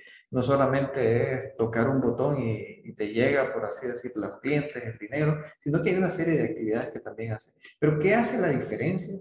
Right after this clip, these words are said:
del Jordi de hoy al Jordi tal vez de hace diez años que estaba metido en este mundo del restaurante?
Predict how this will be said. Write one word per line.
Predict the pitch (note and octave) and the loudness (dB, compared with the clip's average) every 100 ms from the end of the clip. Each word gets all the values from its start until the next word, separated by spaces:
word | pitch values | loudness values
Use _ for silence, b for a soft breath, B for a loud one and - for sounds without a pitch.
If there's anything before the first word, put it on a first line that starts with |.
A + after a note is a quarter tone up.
| - | -6
del | B2+ A#2 A#2 | 0 4 6
Jordi | E3+ G#3+ F#3+ D3 | 4 4 0 0
de | A2+ | 2
hoy | A2 A#3 D4+ - - _ _ - | 4 4 2 -2 -12 _ _ -2
al | B2+ C3+ | 0 2
Jordi | D#3+ E3 D#3 | 4 4 4
tal | B2+ A#2 | 4 2
vez | A#2 C#3+ | 2 0
de | - | 0
hace | - C3+ B2 | -2 -2 0
diez | C3+ C#3 | 0 0
años | D3+ C#3+ C3+ - | -2 -2 -4 -8
que | A2+ | -10
estaba | G#2+ A#2+ A#2+ | -6 -4 -2
metido | A#2+ A2+ B2 A#2+ A2 - | -2 -4 -4 -2 -4 -6
en | - A#2 | -8 -4
este | A#2 - A2+ | -4 -2 2
mundo | A2+ A2+ G#2+ | 4 6 4
del | - | 2
restaurante? | A2 - G#2 G2+ - | -6 -12 -14 -16 -18